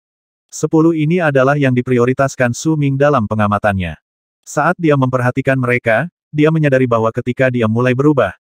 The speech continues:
sembilan lelaki tua di Solar Kalpa Realm berhenti dan tidak menyerang lagi. Sebaliknya, mereka memusatkan perhatian mereka padanya, tetapi ketika mereka menyadari bahwa dia berubah ke dalam bentuk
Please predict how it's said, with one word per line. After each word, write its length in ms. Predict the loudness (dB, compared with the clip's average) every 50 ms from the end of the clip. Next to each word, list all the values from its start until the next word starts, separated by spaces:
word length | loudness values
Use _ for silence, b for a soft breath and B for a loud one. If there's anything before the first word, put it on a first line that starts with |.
| _ _ _
sembilan 480 | -8 -4 -2 0 2 2 2 2 2
lelaki 320 | 2 0 0 0 -2 -2 -2
tua 240 | 0 0 0 0
di 80 | 0 -2
Solar 240 | 0 0 0 0 0
Kalpa 320 | 0 -2 -2 0 0 0
Realm 320 | 0 0 0 0 0 -2 -2
berhenti 480 | -2 -4 -2 -2 -2 -2 -2 -4 -2
dan 240 | 0 0 0 0 0
tidak 240 | 0 0 0 0 0
menyerang 320 | 0 -2 -2 -2 -2 0
lagi. 400 | 0 0 -2 -2 -2 -6 -8 -10 -14 _ _ _ _ _ _ _ _ _ _ _ _
Sebaliknya, 800 | -8 -4 -2 0 2 2 2 0 -2 -4 -4 -2 -2 -2 -2 -4 -6 _ _ _ _ _
mereka 320 | -4 -2 0 0 2 2 0
memusatkan 560 | 0 0 -2 -2 0 -2 -2 0 -2 -2 0
perhatian 400 | -2 -2 -2 -2 0 0 0 0
mereka 320 | 0 0 -2 -2 -2 -2
padanya, 560 | -2 0 0 0 0 0 0 -2 -2 -4 -6 -10 _ _ _
tetapi 320 | -4 -2 -2 -2 -2 -2
ketika 320 | -2 -4 -4 -2 -2 0 0
mereka 360 | 0 0 -2 -2 0 0 0 0
menyadari 320 | 0 0 0 0 0 0
bahwa 400 | 0 0 0 0 0 0 0 0
dia 160 | 0 0 0
berubah 400 | 0 0 0 0 0 0 0 0
ke 80 | -2 -2
dalam 240 | 0 0 2 2 0
bentuk 320 | 0 -2 -2 -2 -2